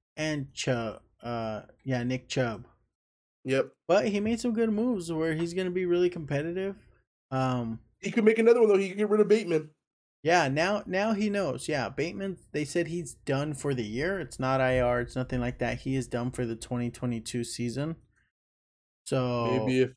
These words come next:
Speaker 2: Ni-, and maybe if Anthony wants to trade me, I'll trade two running backs for, uh, maybe Ezekiel Elliott and, uh, Patterson. Huh? Ooh.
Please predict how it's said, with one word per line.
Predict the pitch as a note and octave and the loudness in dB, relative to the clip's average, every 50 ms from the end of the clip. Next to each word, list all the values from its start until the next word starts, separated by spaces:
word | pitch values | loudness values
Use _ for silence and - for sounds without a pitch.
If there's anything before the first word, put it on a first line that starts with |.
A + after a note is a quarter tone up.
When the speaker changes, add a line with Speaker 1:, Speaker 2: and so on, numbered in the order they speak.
| - - | -10 -4
Speaker 2:
Ni-, | B2 C3 C#3+ C#3+ C#3 - | 0 4 4 4 4 4
and | D3 C#3 C3+ | 4 4 6
maybe | D3 D3 D3 D3+ C#3+ | 6 4 6 4 2
if | C#3+ C3+ - - _ _ - | 2 2 0 -10 _ _ -4
Anthony | B2+ C3+ C#3 C#3 C#3+ C#3+ C#3+ | 0 2 2 2 2 4 4
wants | C#3 C3+ C3 | 4 4 2
to | - - | 0 0
trade | D3+ C#3 C3+ | 2 4 4
me, | C3+ C3 C3 C3 B2+ B2+ A#2 - - | 4 4 4 2 2 0 -2 0 0
I'll | B2 B2+ | 0 0
trade | B2 - C3+ B2+ B2+ - | 2 0 -2 -2 -2 -4
two | - C3 | -6 -4
running | B2 C3 C3+ C#3+ D3 C#3+ | 0 2 2 2 4 4
backs | D3 D3+ E3+ F3 F3 - | 6 6 6 4 2 -4
for, | - - C#3 C3 B2+ B2 B2 B2 B2 B2 A#2+ | -4 0 2 4 6 6 6 6 4 2 0
uh, | B2 _ _ _ _ _ _ _ _ _ _ _ _ _ _ _ _ _ - | -2 _ _ _ _ _ _ _ _ _ _ _ _ _ _ _ _ _ -8
maybe | - B2 B2+ B2+ B2+ | -4 -4 0 2 2
Ezekiel | B2+ B2 B2+ C3+ C#3 C3+ C#3+ C3 - | 0 2 2 -2 0 2 2 2 4
Elliott | C3+ C#3 C#3 C#3 C#3 C#3+ C#3 | 6 6 6 6 8 6 6
and, | C#3 C3 B2+ B2+ | 6 6 6 6
uh, | B2+ B2 B2 A#2 | 4 4 4 2
Patterson. | - C#3+ C#3 D3+ E3+ F3+ F3+ - G#3+ G#3+ A3+ A3+ A3+ _ _ _ _ D3 | 0 2 2 4 4 2 4 4 4 4 4 2 -4 _ _ _ _ -6
Huh? | C3+ B2+ B2 C#3 D#3 F3 F#3+ B3 C#4+ D#4 - _ _ - | -2 0 2 4 4 4 4 2 -4 -6 -12 _ _ -14
Ooh. | C#3 A#2+ A#2+ B2+ C3+ D3 E3+ G#3 B3+ D4+ E4 E4 E4+ | -8 -6 -2 -2 0 0 0 0 0 0 -2 -2 -4